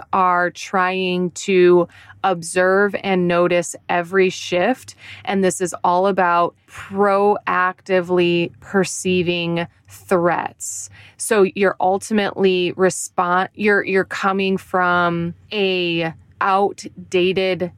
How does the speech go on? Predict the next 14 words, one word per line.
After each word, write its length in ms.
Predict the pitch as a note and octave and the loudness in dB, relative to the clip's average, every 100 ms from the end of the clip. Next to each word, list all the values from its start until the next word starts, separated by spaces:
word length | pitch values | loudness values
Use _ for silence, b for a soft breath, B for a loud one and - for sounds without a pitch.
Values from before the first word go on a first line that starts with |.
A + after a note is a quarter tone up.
| _ G#3 | _ -4
environment 800 | G3 F3+ E3+ F3+ F3+ F3+ F3 - | -2 0 0 0 0 -2 -4 -6
and 160 | F#3 F3 | -4 -2
experience 840 | D#3+ - - F3 F3+ F3+ F3 E3+ - | -4 -6 0 2 2 2 -2 -6 -4
or 160 | F#3 E3+ | -2 0
relationship, 1000 | E3 D#3+ E3+ F3 - A#3 A3+ C#4+ D4 - | -2 0 2 2 0 -4 0 2 2 -2
and, 340 | G3 F#3+ F#3 - | -4 -4 -4 -4
and 300 | F#3+ F3+ F3 | -2 -2 0
you're, 360 | F3 E3 E3 b b b | 2 2 0 b b b
you 180 | G#3+ G3+ | 0 2
haven't 480 | E3 F#3 F#3 F#3+ C#3 _ | 2 0 0 -4 -6 _
healed 480 | - G3+ F#3 F3+ E3+ | -10 0 2 2 -2
that 300 | E3+ E3 F3+ | -2 -2 -6
wound. 720 | F3 F3+ F3 F#3+ A#3+ C#4 C#4+ B B B B | 0 2 4 4 4 2 0 B B B B
Therefore, 1000 | G3 G3 F#3 - G3 F#3 F3+ F3 F3 | 0 2 0 0 2 2 4 4 2